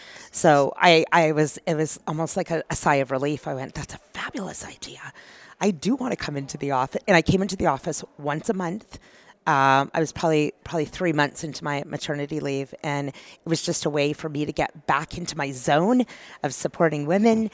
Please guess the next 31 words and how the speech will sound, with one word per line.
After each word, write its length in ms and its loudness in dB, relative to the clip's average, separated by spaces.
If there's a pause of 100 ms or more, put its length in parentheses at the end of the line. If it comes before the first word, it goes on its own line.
(320)
and 120 -2
driving, 760 6
and 100 2
knowing 260 4
I 60 4
didn't 240 -4
have 260 -6
a 60 -2
ton 240 -8
of 180 -6
work 360 2
coming 320 -2
out 160 2
of 100 -2
that, 300 -4 (240)
leaving 400 0
that 240 0
day 260 4
because 320 -6
I 40 -2
was 140 -4
going 240 -4
back 320 -4
to, 240 -2 (440)
you 80 2
know, 240 4 (360)
taking 260 2
care 180 4
of 80 -2
our 100 2
son, 400 6